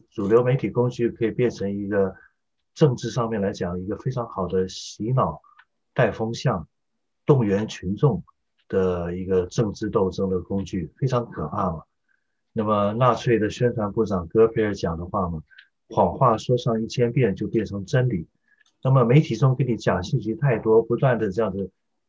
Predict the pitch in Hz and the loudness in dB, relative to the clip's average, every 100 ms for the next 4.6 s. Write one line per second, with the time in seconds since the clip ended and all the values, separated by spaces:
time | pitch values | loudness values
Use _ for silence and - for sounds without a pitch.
0 | _ - 104 101 98 _ _ - - 120 | _ 0 2 0 -4 _ _ -8 4 4
1 | 101 123 147 175 135 92 - _ _ _ | 6 4 6 6 6 4 -2 _ _ _
2 | - - - 151 123 107 113 113 - _ | -20 -18 -4 0 0 4 6 4 0 _
3 | _ - 156 120 98 82 82 - 85 73 | _ 4 6 6 4 0 -10 -8 -8 -8
4 | - 127 95 - - 95 | -6 -4 -4 -8 -12 -12